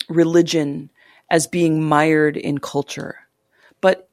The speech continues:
it absolutely is mired in culture. And I think you see that more and more with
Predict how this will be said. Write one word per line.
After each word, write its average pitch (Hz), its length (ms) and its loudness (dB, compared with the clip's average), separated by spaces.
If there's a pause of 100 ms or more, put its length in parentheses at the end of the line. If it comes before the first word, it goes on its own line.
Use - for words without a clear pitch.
(100)
it 220 320 -4
absolutely 202 1120 -2
is 147 200 -2
mired 143 560 -4 (280)
in 151 140 -4
culture. - 560 -8 (300)
And 170 120 4
I 170 80 6
think 208 280 -4
you 202 80 -4
see 233 380 0
that 180 280 2
more 180 280 -2
and 165 100 -2
more 180 400 4
with 151 440 2